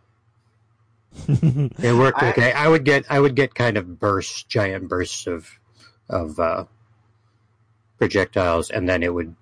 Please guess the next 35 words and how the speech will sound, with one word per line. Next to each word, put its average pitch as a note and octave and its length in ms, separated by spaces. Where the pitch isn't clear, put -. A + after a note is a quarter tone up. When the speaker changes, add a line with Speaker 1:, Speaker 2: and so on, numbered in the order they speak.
Speaker 2:
when G#2+ 240
I F2 100
jumped, E2 560
it F2+ 80
would E2+ 220
mess E2 320
with - 140
the D#2+ 100
stream E2+ 360
sometimes, D#2+ 720
and F#2 100
every E2+ 200
once E2 320
in F2 80
a E2+ 40
while, E2 480
it E2+ 220
would, D#2+ 420
uh, D#2 240
they F2+ 140
would, E2+ 180
like, D#2+ 320
stop. - 640
I G#2 80
would F#2 140
get G2+ 100
a G2 60
big F#2+ 260
burst, G#2 440
and - 140
then F#2+ 140
they F#2 160
would F2 160
sort F#2 280
of D#2 280